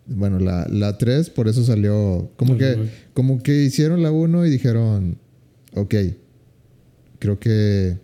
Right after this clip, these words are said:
Speaker 2: Ah, ya.
Speaker 1: aquí, creo que podemos hacer una secuela". Intentaron una secuela con Brian tipo Rush Hour.
Speaker 2: Ujú.
Speaker 1: Y como que no pegó tanto como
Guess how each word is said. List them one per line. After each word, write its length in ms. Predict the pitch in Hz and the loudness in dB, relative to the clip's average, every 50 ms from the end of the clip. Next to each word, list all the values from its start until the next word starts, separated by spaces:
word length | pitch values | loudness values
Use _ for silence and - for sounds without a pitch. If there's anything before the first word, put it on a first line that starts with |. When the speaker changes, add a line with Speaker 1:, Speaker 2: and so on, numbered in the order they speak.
| _ _ - - | _ _ -6 -4
Speaker 2:
Ah, 60 | 120 | -2
ya. 160 | 113 110 110 | -2 0 -2
Speaker 1:
aquí, 160 | 104 92 - - - | -2 -4 -4 -10 -6
creo 200 | - 107 101 107 | -4 -2 -2 0
que 200 | - 131 123 123 | 0 0 0 0
podemos 440 | 117 - - 117 110 104 107 113 113 107 | -2 -4 -4 -2 0 0 0 0 0 0
hacer 80 | 110 110 | 0 0
una 140 | 110 110 107 | 0 0 0
secuela". 420 | 110 - - 110 104 104 101 87 | 0 -2 -2 0 0 0 0 0
Intentaron 760 | 92 101 98 104 101 95 98 95 101 107 113 117 120 131 - - | 0 -2 0 -2 -2 -2 -2 -2 0 0 0 0 -2 -4 -6 -6
una 320 | - 107 107 107 110 110 - - _ _ | -4 -2 0 0 -2 -2 -4 -10 _ _
secuela 520 | - - 120 107 - 110 101 98 101 101 95 | -8 -6 -6 -4 -2 -2 -2 0 0 -2 -2
con 180 | - 98 95 | -2 -4 -2
Brian 340 | 92 92 90 95 95 98 95 | 0 0 0 0 -2 -2 -2
tipo 500 | - 98 87 - - 95 92 87 85 - - - - | -4 -6 -6 -4 -4 -2 -2 -2 -4 -6 -12 -16 -10
Rush 300 | 110 104 98 92 - - | -6 -4 -4 -4 -2 -2
Hour. 260 | 101 101 95 98 104 - - _ _ _ | -2 -2 -2 -2 -4 -6 -10 _ _ _
Speaker 2:
Ujú. 220 | 147 113 107 107 107 - - - _ _ - - - _ _ _ _ _ _ _ - | -4 -2 -2 -2 -4 -6 -10 -18 _ _ -20 -20 -20 _ _ _ _ _ _ _ -8
Speaker 1:
Y 600 | - - 107 107 107 107 107 104 104 104 101 101 98 | -4 -2 0 2 2 2 2 2 2 2 0 0 -2
como 220 | - 104 104 101 | -2 -2 -2 -2
que 100 | 98 107 | -2 -2
no 160 | 104 104 95 - | -2 -2 -2 -2
pegó 400 | 120 117 113 113 113 113 113 110 | 0 0 2 2 2 0 0 0
tanto 360 | - 107 104 101 - 113 107 | -2 -2 -2 -2 -2 -2 -2
como 400 | 110 101 95 95 90 87 87 - | -2 -2 -2 -2 -2 -4 -6 -8